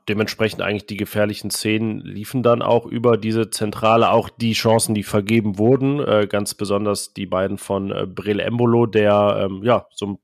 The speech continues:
kleinen Rückfall erlebt hat, würde ich mal sagen. Wir haben ihn ja viel gelobt in den letzten Wochen, aber das war in dem Sinne mal wieder der alte Embolo, der jetzt auch wieder mehr Expected Goals als Tore hat für Borussia, also wie man das kennt aus vielen Jahren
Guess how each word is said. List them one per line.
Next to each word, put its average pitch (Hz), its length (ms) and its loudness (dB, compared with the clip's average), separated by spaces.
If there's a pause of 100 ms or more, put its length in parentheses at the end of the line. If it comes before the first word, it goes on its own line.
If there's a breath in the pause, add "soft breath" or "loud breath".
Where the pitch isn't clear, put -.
kleinen 127 300 2
Rückfall 110 400 0
erlebt 85 380 -8
hat, - 180 -4
würde 90 140 -8
ich - 100 -20
mal 87 100 -6
sagen. 98 280 -2
Wir 98 60 0
haben 98 80 -4
ihn 95 40 -4
ja 101 140 -4
viel 113 160 -8
gelobt 107 400 -4
in 104 60 -6
den 101 100 -6
letzten 101 320 -8
Wochen, 107 240 -2
aber 95 120 0
das 95 220 -4
war 101 160 4
in 92 80 -2
dem 101 160 0
Sinne 104 220 -2
mal 95 160 -4
wieder 104 260 2 (440 loud breath)
der 104 220 2
alte 123 300 0
Embolo, 120 460 2
der 104 100 2
jetzt 101 180 -2
auch 98 160 -10
wieder 98 160 -2
mehr 107 300 2
Expected - 640 -6
Goals 120 500 2
als - 280 -4
Tore 135 340 2
hat 123 180 -2
für 131 140 -2
Borussia, 120 540 0
also 98 240 -4
wie 98 80 -4
man 95 160 -2
das - 340 -8
kennt 127 260 -4
aus - 180 -4
vielen 117 260 0
Jahren 113 320 2